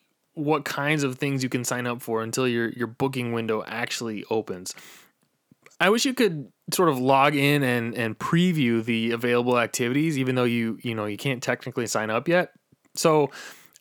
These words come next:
I thought it might be helpful to provide a, just a quick overview for newer cruisers of the types of things that you can sign up for before your cruise when your booking window opens.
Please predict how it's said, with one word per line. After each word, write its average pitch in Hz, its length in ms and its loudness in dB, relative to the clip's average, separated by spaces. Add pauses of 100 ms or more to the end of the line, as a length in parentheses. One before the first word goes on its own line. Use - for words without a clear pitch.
I 185 80 4
thought 302 160 4
it 339 260 0
might 190 300 2
be 175 120 0
helpful 151 500 0
to 139 340 0
provide 135 420 2
a, 127 80 -2 (280)
just 262 180 0
a 233 80 2
quick 175 300 2
overview 131 600 2
for 127 220 0
newer 131 280 2
cruisers 120 460 -2
of 113 220 -8
the 123 80 -6
types 135 320 -4
of 127 80 -6
things 123 240 -4
that 120 60 -6
you 117 80 -6
can 120 120 -4
sign 117 180 -2
up 117 140 -4
for 113 240 -2
before 160 460 0
your 143 80 2
cruise 113 400 -2
when 110 100 -6
your 110 100 -6
booking 110 360 -6
window 101 240 -8
opens. 101 360 -12